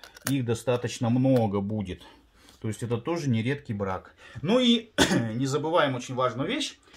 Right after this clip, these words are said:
Сейчас уже в свободном, э, доступе на Егове выложена, э, новая версия латиницы. Она сейчас обсуждается активно, и уже где-то в мае, я так предполагаю, до конца мая вопрос будет решён,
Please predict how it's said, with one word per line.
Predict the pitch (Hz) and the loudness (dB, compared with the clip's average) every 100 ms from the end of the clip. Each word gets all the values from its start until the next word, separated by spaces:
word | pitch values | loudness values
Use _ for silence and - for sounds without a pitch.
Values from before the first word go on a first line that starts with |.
| - | -20
Сейчас | - 156 156 160 156 | -14 -4 2 2 2
уже | 127 123 | -4 -6
в | |
свободном, | - 135 135 135 127 120 117 | -6 -6 -4 -2 0 0 0
э, | 113 117 113 | 0 -2 -4
доступе | 143 - 123 120 | -6 -8 -10 -8
на | 110 110 | -4 -2
Егове | 110 120 120 135 117 | -2 -4 -2 -2 -2
выложена, | 110 131 117 113 110 104 - _ _ - | -4 -2 -2 -4 -4 -6 -8 _ _ -10
э, | 117 117 113 117 | -4 0 2 2
новая | 131 143 123 123 | 2 2 2 0
версия | 127 117 - 107 | -2 -4 -4 -2
латиницы. | 110 - 110 131 202 226 - _ _ _ _ _ _ | -4 -4 -6 -6 -6 -8 -12 _ _ _ _ _ _
Она | - 143 147 | 0 2 2
сейчас | 139 127 110 | 0 -4 -4
обсуждается | 139 131 117 104 123 170 180 220 | -4 -6 -8 -2 0 0 -2 -6
активно, | - 220 202 190 165 | -6 -8 -4 -2 -4
и | 180 | -6
уже | 196 135 135 | -6 -4 -4
где-то | 135 131 | -4 -4
в | 110 | -6
мае, | 120 160 190 190 175 120 | 2 4 4 2 -2 -2
я | 120 | -2
так | 110 - | -6 -10
предполагаю, | 107 113 123 185 175 113 | -10 -6 -4 0 0 0
до | 147 | -2
конца | 139 120 143 135 | -2 -4 -2 0
мая | 180 190 | 2 2
вопрос | 131 123 139 123 | 0 -2 -4 -6
будет | 110 113 120 | -8 -10 -8
решён, | 127 208 262 247 | -6 -2 -2 -4